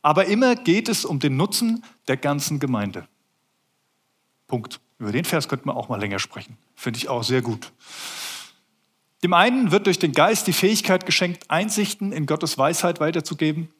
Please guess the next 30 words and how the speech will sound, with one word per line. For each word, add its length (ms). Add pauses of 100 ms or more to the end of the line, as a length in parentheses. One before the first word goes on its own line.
(220)
Der 100
andere 300
erkennt 520 (320)
und 140
sagt 360
mit 120
Hilfe 280
desselben 440
Geistes, 520
was 140
in 80
einer 160
bestimmten 460
Situation 680
zu 100
tun 300
ist. 320 (880)
Einem 240
Dritten 340
wird 320
ebenfalls 480
durch 140
denselben 360
Geist 360
ein 100
besonderes 480
Maß 300
an 160
Glauben 420
ge-, 140